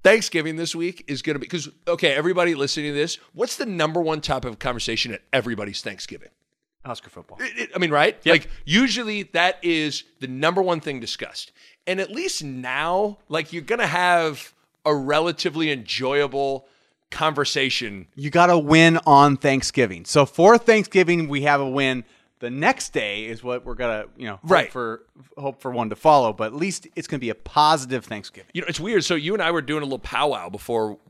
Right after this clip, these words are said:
Speaker 1: we got, it's like with a, with a win and the way that game played out, there's not as, like, many pertinent, uh, specific plays to necessarily break down, but there's a lot in that game.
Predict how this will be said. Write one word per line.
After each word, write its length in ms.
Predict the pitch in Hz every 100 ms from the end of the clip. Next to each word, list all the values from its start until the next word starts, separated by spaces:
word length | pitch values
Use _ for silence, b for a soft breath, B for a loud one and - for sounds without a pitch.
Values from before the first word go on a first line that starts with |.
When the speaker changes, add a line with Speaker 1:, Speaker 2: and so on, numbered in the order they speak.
| 95
Speaker 1:
we 80 | 117
got, 140 | 127 -
it's 200 | 139 -
like 200 | 196 - b b
with 200 | 156 170
a, 360 | 180 156 135 117 -
with 140 | 165
a 60 | 170
win 520 | 123 143 214 233 170 156
and 140 | 156
the 60 | 151
way 160 | 165
that 180 | 180 160
game 220 | 156 156
played 240 | - 147 135
out, 360 | 151 135 110
there's 200 | 147 143
not 220 | 165 202 240
as, 120 | 175
like, 220 | 170 156
many 260 | 147 165 165
pertinent, 880 | - - - 165 - 170 160 - - b b b b _
uh, 380 | 131 117 104 90 b
specific 1120 | - - - 156 - - 196 180 180 170 - - _ _
plays 680 | - 139 151 165 185 196 -
to 100 | 170
necessarily 560 | 160 156 151 170 156 127
break 300 | 131 156 147
down, 200 | 147 190
but 120 | 208
there's 200 | 262 320
a 80 | 370
lot 480 | 233 156 156 196 - _
in 260 | 160 160 151
that 360 | 135 127 104 -
game. 240 | 90